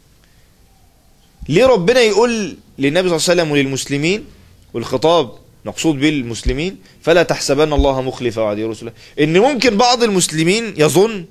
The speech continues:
"هل الله عز وجل يخلف وعده؟". هو إيه اللي يخليه يسأل سؤال زي ده؟ الضغط اللي هو فيه، الضرب اللي هو فيه، الإيذاء اللي هو فيه. ذلك الآية ديت جت فين؟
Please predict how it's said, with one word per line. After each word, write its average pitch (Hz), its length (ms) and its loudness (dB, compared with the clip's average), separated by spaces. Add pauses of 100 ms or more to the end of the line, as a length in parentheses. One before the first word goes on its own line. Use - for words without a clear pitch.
(960)
"هل 170 260 0
الله 139 240 2
عز 143 260 0
وجل 135 100 2
يخلف 139 400 2
وعده؟". 117 380 0 (1300)
هو 147 100 4
إيه 220 60 4
اللي 254 100 2
يخليه 190 280 0
يسأل 190 260 0
سؤال 170 200 2
زي 143 180 2
ده؟ 127 160 -2 (1400)
الضغط 196 460 0
اللي 185 140 4
هو 220 140 4
فيه، 208 340 -4 (800)
الضرب 170 400 2
اللي 151 140 2
هو 180 160 4
فيه، 190 180 0
الإيذاء 165 440 0
اللي 170 140 0
هو 185 120 4
فيه. 190 240 -6 (280)
ذلك 151 240 0
الآية 160 240 0
ديت 185 300 2
جت 170 220 0
فين؟ 160 280 -2